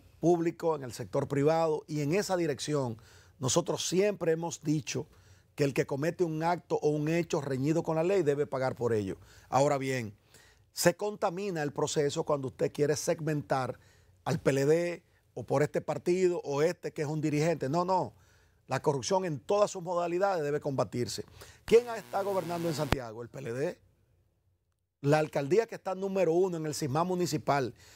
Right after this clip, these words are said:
que ha convertido a Santiago desde, desde una ciudad carrabalizada, sucia, desorganizada, que nadie quería invertir en la ciudad número uno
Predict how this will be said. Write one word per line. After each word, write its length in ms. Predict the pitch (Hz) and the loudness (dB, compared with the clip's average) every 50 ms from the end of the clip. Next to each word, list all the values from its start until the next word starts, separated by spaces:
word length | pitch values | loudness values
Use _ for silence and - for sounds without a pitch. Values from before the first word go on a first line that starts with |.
| - - _ | -20 -16 _
que 80 | - 151 | 0 0
ha 60 | 160 | 2
convertido 500 | - 208 185 196 185 - - 185 190 190 | 2 2 0 0 -2 -2 -2 0 0 0
a 40 | 180 | 0
Santiago 680 | - 165 143 131 - 160 165 160 151 147 135 120 - - _ _ _ _ _ | -2 -6 -8 -2 0 2 2 2 2 -2 -6 -8 -10 -14 _ _ _ _ _
desde, 520 | - 123 160 147 143 156 160 156 156 151 - | -2 0 0 0 2 2 0 2 0 0 -2
desde 380 | 143 143 151 151 139 151 151 147 | 0 0 0 2 2 2 2 2
una 400 | 165 180 185 196 190 190 185 170 | 2 2 2 2 2 2 2 0
ciudad 340 | - - 165 151 165 175 | 0 -2 0 0 0 0
carrabalizada, 1080 | - 170 165 - 165 160 151 143 147 139 135 120 - - 151 160 156 151 143 120 101 - - - - - _ | 0 -2 -4 -2 0 0 0 2 0 0 -2 -2 0 0 2 4 4 2 2 0 -4 -6 -10 -20 -20 -18 _
sucia, 580 | - - - 170 175 175 - - - 139 131 | -4 2 4 4 4 4 2 -2 -4 -6 -4
desorganizada, 1120 | 123 143 135 - 160 151 151 143 147 143 143 139 - - 165 165 170 165 151 139 120 - - - - - - _ - | -4 -4 -2 0 0 0 0 0 0 0 -2 -2 0 2 2 4 4 4 2 2 0 -4 -8 -16 -20 -20 -20 _ -2
que 100 | 160 151 | 0 2
nadie 300 | 147 156 175 185 190 185 | 4 4 4 4 2 0
quería 220 | - 175 160 170 | 0 -2 -4 -4
invertir 460 | 175 156 170 165 160 - 190 185 180 | -2 0 -2 -2 0 2 2 2 2
en 120 | 156 139 143 | 2 -2 -4
la 100 | 147 139 | -4 -4
ciudad 320 | - - 143 143 160 165 - | -2 -2 0 2 0 0 0
número 380 | 165 156 160 160 165 165 160 151 | -4 -4 -2 0 4 4 4 4
uno 420 | 156 165 170 170 156 143 131 | 4 2 0 0 -2 -4 -8